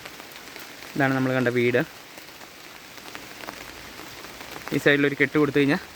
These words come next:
താഴെ നമുക്ക് വഴി നമുക്ക് ആക്കിയെടുക്കാൻ പറ്റുന്നതാണ്, ക്ലിയർ ചെയ്തെടുക്കാൻ പറ്റുന്നതാണ്.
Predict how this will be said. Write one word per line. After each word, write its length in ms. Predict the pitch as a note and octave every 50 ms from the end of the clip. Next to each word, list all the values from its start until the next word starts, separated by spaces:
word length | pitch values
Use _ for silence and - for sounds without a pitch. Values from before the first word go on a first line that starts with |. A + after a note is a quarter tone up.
| - - - - - - - - - - - - - -
താഴെ 220 | D3 C3+ B2+ B2+ C3 C3+
നമുക്ക് 240 | C3 B2+ A#2+ C#3+ E3 - - - - - - - - - - - - - - - - - - -
വഴി 160 | - B2+ C3 C3+ C3+
നമുക്ക് 260 | B2+ B2 A#2 - C3+ C#3 - - - - A#2
ആക്കിയെടുക്കാൻ 440 | A#2+ - - C3 A#2+ A2 - B2 A#2+
പറ്റുന്നതാണ്, 400 | B2 A2+ - B2 C3 B2+ G#2+ G#2 A2 -
ക്ലിയർ 200 | A#2 A#2 A#2+ B2+
ചെയ്തെടുക്കാൻ 360 | B2+ A#2+ A#2 A2 G#2 A#2 A2+ G#2+
പറ്റുന്നതാണ്. 400 | G#2 - A2+ A#2 A#2 F#2 F#2+ B2+